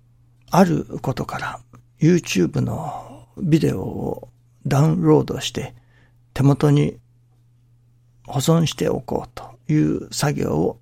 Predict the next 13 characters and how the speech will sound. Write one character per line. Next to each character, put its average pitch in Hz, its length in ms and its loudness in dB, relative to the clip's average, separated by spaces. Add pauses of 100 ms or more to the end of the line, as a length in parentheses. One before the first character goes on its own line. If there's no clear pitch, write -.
(100)
し - 80 -10
て - 300 -4
い - 100 -12
ま - 140 -4
す。 - 200 -12 (540)
そ - 160 -2
れ 139 60 2
は、 139 200 0 (1900)
何 214 220 6
日 - 240 -2
か 131 160 0
前 131 260 0
に、 - 580 -10